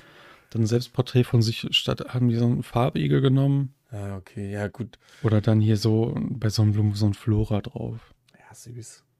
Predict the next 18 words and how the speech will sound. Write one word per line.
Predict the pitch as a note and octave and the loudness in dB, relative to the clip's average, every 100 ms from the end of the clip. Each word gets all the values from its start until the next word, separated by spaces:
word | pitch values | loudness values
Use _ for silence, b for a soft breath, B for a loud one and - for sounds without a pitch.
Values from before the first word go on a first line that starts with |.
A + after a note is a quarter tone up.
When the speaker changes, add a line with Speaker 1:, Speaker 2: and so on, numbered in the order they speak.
| _ _ _ _ _ _ _ | _ _ _ _ _ _ _
Speaker 1:
Ja. | G#2+ G2+ F#2+ G2 | -6 -6 -6 -8
Speaker 2:
Ja, | A2+ | -6
ich | A2+ | -6
kenne | - A#2 | -2 -2
Speaker 1:
Aber | G#2+ | 0
Speaker 2:
eigentlich | A#2 G2+ | -2 -2
auch | A2 G#2+ | -4 -4
von | A#2+ G2+ | -8 -6
Van | A2+ | -4
Gogh | G#2+ G#2+ | -4 -4
gar | - A#2 | -4 -6
nichts, | A2 - | -6 -8
außer | A2+ A2+ G#2+ G#2+ A2+ A#2+ _ _ _ | -8 -6 -4 -4 -6 -10 _ _ _
das | - G#2+ | -10 -8
Bild | - A2+ | -6 -8
von | A2+ | -6
ihm | |
Speaker 1:
dieses | A2+ G#2 G#2+ B2 | -4 -2 0 0